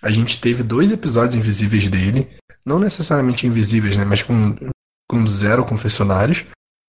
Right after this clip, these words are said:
pra depois ele ter um episódio com um, pra depois ele ter um episódio com dois e chegar a cinco nesse episódio. Então ele já chega a oito confessionários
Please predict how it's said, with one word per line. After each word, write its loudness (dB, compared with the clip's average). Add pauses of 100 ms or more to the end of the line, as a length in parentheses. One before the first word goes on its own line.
(260)
pra 0
depois 0
ele 0
ter -6
um -2
episódio 0
com 0
um, 0
pra 0
depois 0
ele 0
ter -2
um 0
episódio 0
com -4
dois 0
e 0
chegar -2
a -4
cinco -2
nesse 0
episódio. 0
Então -2
ele -2
já 2
chega 0
a 2
oito 0
confessionários 0